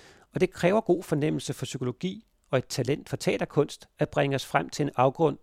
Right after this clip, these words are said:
vi troede os på sikker afstand af. Mor-datter-forholdet, som er en af forestillingens indre fjedre, er godt nok lidt et fortærsket tema,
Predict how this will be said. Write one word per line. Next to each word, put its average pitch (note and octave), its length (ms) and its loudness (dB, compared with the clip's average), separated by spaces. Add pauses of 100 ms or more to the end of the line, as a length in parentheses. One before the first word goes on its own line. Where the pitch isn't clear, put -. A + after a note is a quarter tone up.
(140)
vi C3+ 80 -4
troede C#3 280 0
os B2+ 120 -2
på C3+ 120 -4
sikker C3 300 -2
afstand A2+ 400 -6
af. - 120 -12 (2250)
Mor-datter-forholdet, D#3 840 8 (140)
som - 380 2
er A2+ 200 0
en A3+ 240 -2
af C#3 100 0
forestillingens B2+ 680 -2
indre C3+ 320 -2
fjedre, D3+ 460 2 (140)
er C3 100 0
godt E3 200 -2
nok C#3+ 240 0 (200)
lidt F3+ 260 -2
et - 120 -4
fortærsket - 580 -2
tema, E3 440 -2